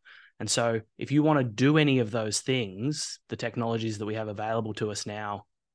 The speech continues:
certainly make it easier to be able to scale some things. As far as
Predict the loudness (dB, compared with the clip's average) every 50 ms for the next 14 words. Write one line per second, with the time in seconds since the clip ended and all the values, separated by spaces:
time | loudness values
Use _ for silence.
0 | _ _ _ -8 -4 2 2 2 4 4 2 2 0 0 -2 -4 -8 -6 -6 -4
1 | -4 -2 -2 -4 -4 -4 -4 -6 -6 -6 -6 -4 -4 -4 -4 -6 -4 -4 -4 -2
2 | -2 -2 -2 0 0 0 0 0 0 0 0 0 0 0 0 0 0 -2 -4 -4
3 | -8 -12 -16 _ _ _ _ _ _ -20 -20 _ _ _ _ _ _ _ -6 -4
4 | -4 0 4 6 8 8 8 8 8 6 6 6 4 2 2 0 -2 -2